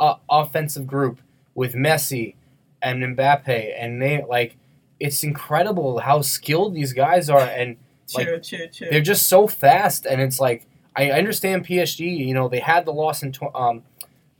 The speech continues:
Speaker 1: the, uh, sorry, uh,
Speaker 2: Bayern.
Speaker 1: Bayern had the, uh, win in twenty twenty,
Speaker 2: Yeah.
Speaker 1: um, from the goal from Kingsley Coman.
Speaker 2: Yeah.
Speaker 1: But I, I can't, I can't see the, you know, the amount of firepower they have, and
Speaker 2: No.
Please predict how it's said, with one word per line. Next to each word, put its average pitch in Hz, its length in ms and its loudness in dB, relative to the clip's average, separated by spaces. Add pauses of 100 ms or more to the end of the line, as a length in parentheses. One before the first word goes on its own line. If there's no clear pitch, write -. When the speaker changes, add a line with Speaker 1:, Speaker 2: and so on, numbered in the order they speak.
(300)
Speaker 1:
the, 131 220 0
uh, 117 80 -2 (140)
sorry, 131 460 2
uh, - 160 -4
Speaker 2:
Bayern. - 280 -6 (240)
Speaker 1:
Bayern 160 380 6
had 143 200 2
the, 135 220 -2
uh, 123 240 0 (100)
win 151 220 0
in 135 100 -2
twenty 143 300 -4
twenty, 156 500 -2
Speaker 2:
Yeah. 165 280 -8 (200)
Speaker 1:
um, 127 280 0
from 135 160 -8
the 131 80 0
goal 143 220 0
from 147 160 -4
Kingsley 143 380 -4
Coman. 170 420 0
Speaker 2:
Yeah. 175 440 -8 (300)
Speaker 1:
But 135 340 6 (840)
I, 151 260 4
I 143 60 -2
can't, 202 340 -2
I 143 80 -2
can't - 280 -2
see 196 200 -4
the, 160 240 -6
you 139 100 -4
know, 135 320 4
the 143 80 -4
amount 180 200 2
of 147 80 -6
firepower 175 640 2
they 143 140 -4
have, 165 380 2
and 120 180 -4
Speaker 2:
No. 160 320 -6